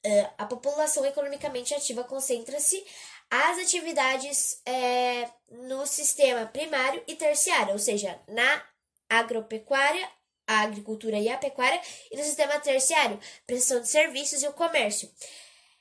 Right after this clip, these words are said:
Principalmente no subemprego. Guarda essa palavra, que é assim, ó. A professora já falou umas cinco vezes na sala. Então, assim,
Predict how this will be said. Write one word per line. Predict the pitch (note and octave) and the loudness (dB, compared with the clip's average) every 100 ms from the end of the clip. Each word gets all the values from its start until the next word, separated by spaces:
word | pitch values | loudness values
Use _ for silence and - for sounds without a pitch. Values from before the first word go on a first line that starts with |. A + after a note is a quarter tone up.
| _ _ - | _ _ 8
Principalmente | B4 C5 - G4+ F4+ F4+ F#4 | 8 8 4 0 0 0 -2
no | F4+ | 2
subemprego. | F4 - G#4+ A#4 A#4 G4+ G4+ G4+ G4+ G4 F#4+ - D#4 B3 A#3 | 2 6 8 8 8 8 10 10 8 0 -6 4 6 8 6
Guarda | A#3 C#4 E4+ G#4 | 6 6 8 6
essa | G#4 F#4+ | 4 2
palavra, | G4 F#4 A#3+ F3+ F#3 | 2 4 4 2 -2
que | F#3+ C4 | -4 -2
é | |
assim, | C#4+ - A3+ G3 | -2 -2 -4 -6
ó. | - _ _ _ - | -6 _ _ _ -14
A | B3+ | -10
professora | F4+ F4+ F4 D#4 | -8 -6 -6 -2
já | D4 | 0
falou | C#4+ C#4 C#4+ C#4 | 0 2 4 4
umas | C#4 C4 | 0 -4
cinco | - G4 G4+ | -6 -4 -4
vezes | F4+ D4+ | -4 -6
na | F4+ | -8
sala. | D4 G3 | -6 -4
Então, | G3 D4 | -2 -2
assim, | D4 | -2